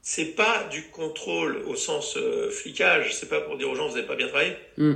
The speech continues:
Speaker 1: C'est juste qu'on va regarder le premier écart évident. On avait prévu de faire ça, on a fait ça. Expliquons.
Speaker 2: Ouais.
Speaker 1: Donc en fait, non seulement on va, on a regardé, mais c'est un peu plus fin que ça, on va regarder les écarts.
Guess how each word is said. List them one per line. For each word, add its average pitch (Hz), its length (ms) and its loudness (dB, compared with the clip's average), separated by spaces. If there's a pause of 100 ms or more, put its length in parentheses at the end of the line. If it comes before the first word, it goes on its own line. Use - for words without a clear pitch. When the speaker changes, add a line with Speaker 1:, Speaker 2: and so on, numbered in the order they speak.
Speaker 1:
C'est 160 160 -2
juste 196 240 0
qu'on 143 100 0
va 143 340 6
regarder 151 600 2
le 160 160 0
premier 151 420 -4
écart 135 300 -2
évident. 120 340 -2 (360)
On 123 120 -2
avait 123 200 4
prévu 156 240 2
de 151 60 -10
faire 147 140 -2
ça, - 160 -2
on 113 120 0
a - 80 -2
fait - 120 -10
ça. - 480 -4 (540)
Expliquons. - 420 -2 (640)
Speaker 2:
Ouais. 143 160 4 (320)
Speaker 1:
Donc - 140 -2
en 156 60 4
fait, 156 360 6
non 160 160 2
seulement 170 280 2
on 151 40 4
va, 139 80 4
on 120 220 2
a 113 100 2
regardé, 127 360 2
mais - 100 4 (100)
c'est - 160 -4
un 127 60 2
peu 117 100 -2
plus - 360 -12
fin 143 280 4
que 131 80 -4
ça, 190 220 2
on 190 60 0
va 135 100 -2
regarder 120 320 -2
les 160 400 -4
écarts. - 560 -4